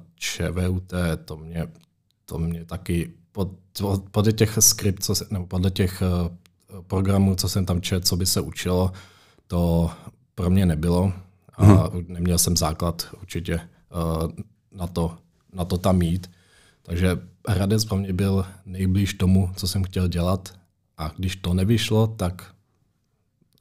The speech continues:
Speaker 1: eh, jsem se koukal jako na docela jako úplně rozdílný přístup k tomu,
Speaker 2: Aha,
Speaker 1: k té,
Speaker 2: aha.
Speaker 1: k té škole,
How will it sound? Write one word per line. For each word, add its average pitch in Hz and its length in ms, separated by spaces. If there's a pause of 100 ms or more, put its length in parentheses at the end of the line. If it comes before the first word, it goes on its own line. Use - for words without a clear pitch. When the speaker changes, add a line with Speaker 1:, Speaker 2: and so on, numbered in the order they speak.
Speaker 1:
eh, 98 40 (140)
jsem 92 200
se 95 120
koukal 92 320
jako 87 220 (180)
na 95 260 (340)
docela 92 540
jako - 180
úplně - 480
rozdílný 95 500
přístup 95 440
k - 40
tomu, 90 280 (440)
Speaker 2:
Aha, 104 260
Speaker 1:
k 107 60
té, - 60
Speaker 2:
aha. 98 180 (120)
Speaker 1:
k - 80
té 92 200
škole, 90 560